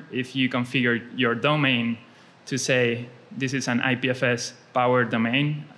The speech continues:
this is a domain that can provide, that has a C I D attached, that means that it can be obtained from the I P F S network," um, you can use U R Ls, uh, like that.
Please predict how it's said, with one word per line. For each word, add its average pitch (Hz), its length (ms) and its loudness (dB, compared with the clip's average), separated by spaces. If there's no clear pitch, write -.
this 127 200 -4
is 127 140 -2
a 123 100 0
domain 123 320 4
that 120 200 0
can 123 340 2
provide, 117 560 0
that 135 120 0
has 135 200 0
a 127 60 0
C 139 200 2
I 123 140 4
D 127 140 4
attached, 120 500 -2
that 120 140 0
means 120 240 2
that 120 160 0
it 123 120 -4
can 127 200 2
be 120 160 2
obtained 120 480 0
from 117 160 -2
the 117 100 2
I 113 80 0
P 110 120 -6
F 110 120 -10
S 113 140 -6
network," 135 500 -2
um, 120 520 2
you 131 140 -2
can 127 180 4
use 120 300 2
U 131 120 2
R 117 100 2
Ls, 117 320 -2
uh, 113 360 0
like 110 200 -2
that. 110 340 -4